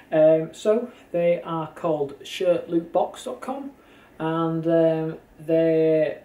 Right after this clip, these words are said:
uh, pricing is quite reasonable. They've got plenty of options. So you've got the, uh, player issue,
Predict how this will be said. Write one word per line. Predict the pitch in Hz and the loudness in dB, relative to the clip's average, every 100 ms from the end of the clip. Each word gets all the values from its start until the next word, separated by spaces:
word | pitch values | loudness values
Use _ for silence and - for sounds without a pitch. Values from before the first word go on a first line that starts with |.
| - | -2
uh, | 151 | -2
pricing | - 170 160 151 | 0 -2 -2 -4
is | 143 | -8
quite | - 135 | -4 0
reasonable. | 143 139 147 | 0 0 -2
They've | 143 | -2
got | 139 - | -2 -4
plenty | - 156 131 | -4 -4 -2
of | 131 | -2
options. | 131 - 147 139 139 - - - | -2 -4 -10 -8 -10 -16 -20 -20
So | - 131 | -10 -4
you've | 123 127 | -2 -2
got | 123 127 120 117 | -2 -2 -2 -6
the, | 139 127 127 127 | -4 -2 -2 -6
uh, | 127 123 117 | -4 -4 -4
player | - 165 151 143 | -2 0 0 0
issue, | 139 - 139 135 135 | -2 0 0 0 -4